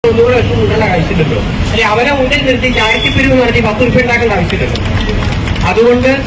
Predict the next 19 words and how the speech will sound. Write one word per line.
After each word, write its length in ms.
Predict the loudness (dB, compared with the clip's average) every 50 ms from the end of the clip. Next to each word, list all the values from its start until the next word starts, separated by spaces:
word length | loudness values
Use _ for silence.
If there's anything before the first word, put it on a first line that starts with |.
| -4 -4 -2 -2 -2 -2 -2
ഞാൻ 120 | -2 -2 0
ഇവിടെ 160 | 0 0 0
വരാൻ 280 | 0 0 0 0 -2 -2 -2 0
ലേറ്റ് 240 | 0 0 0 0
ആയതിന്റെ 300 | 0 0 0 0 0 0
രണ്ട്, 260 | 0 0 0 0 0 -2 -2 -2 -2
രണ്ടാമത്തെ 360 | -2 -2 -2 -2 -2 -2 -2 0 0
കാരണം, 300 | 0 0 0 0 -2 -2 -4 -4 -4 -4 -4 -2 -2 -2
എന്തെങ്കിലുമൊക്കെ 480 | -2 -2 -2 -2 -2 -2 -2 -2 -2
ഒരു 100 | -2 -2 0 2
പ്രോഗ്രാം 540 | 2 2 2 2 0 0 0 -2 -2 -2 -2
കഴിഞ്ഞ് 280 | -2 0 0 2 2 2
എന്തെങ്കിലും 460 | 2 2 0 0 0 0 0 0 0
കയ്യിൽ 220 | 0 2 2 2 2
ഒരു 100 | 2 2
പത്ത് 300 | 0 0 0 0 0 2
രൂപ 100 | 2 2 0 0
വന്നതിന് 400 | 0 0 0 0 0 0 0 -2
ശേഷം 460 | 0 0 2 2 2 2 0 0 -2